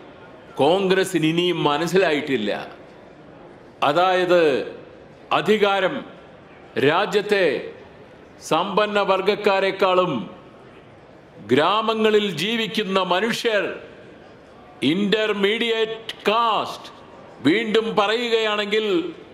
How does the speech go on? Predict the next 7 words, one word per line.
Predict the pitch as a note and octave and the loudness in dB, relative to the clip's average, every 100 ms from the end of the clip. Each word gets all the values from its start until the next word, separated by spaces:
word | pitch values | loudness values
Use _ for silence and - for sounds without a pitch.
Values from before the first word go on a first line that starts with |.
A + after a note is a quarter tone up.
| - | -6
സമൂഹത്തിന്റെ | D3+ D3 F3+ G#3+ G#3+ G#3 G#3 G3+ F#3+ F#3 F3+ | -2 0 4 4 4 2 2 0 2 0 2
അടിത്തട്ടിൽ | E3+ F#3+ A3+ - A3 A3 G3 | 2 0 -2 0 0 0 -2
ജീവിക്കുന്നവർ, | F3+ C3+ G#3 A3 F3+ G3 G3 G3+ G3 D#3+ - | -2 -4 -4 -4 -4 -2 0 0 -2 -6 0
പിന്നോക്ക | D3+ G#3+ A#3 A3+ A3+ | 2 4 2 2 0
വിഭാഗക്കാർ, | F#3 F3+ F#3+ A3 G#3+ G#3+ G#3 G3+ G3 - - A2 | 2 2 2 0 -2 0 0 0 -4 -8 -16 -2
ദരിദ്രരായ | C#3+ G3+ B3 F#3+ A3+ A3 G#3 G3 F#3 | 0 0 -2 0 2 2 2 2 0
ജനങ്ങൾ, | E3+ D#3+ G#3 G#3+ G#3+ F#3 D#3 | 0 -2 -2 -2 -2 -4 -8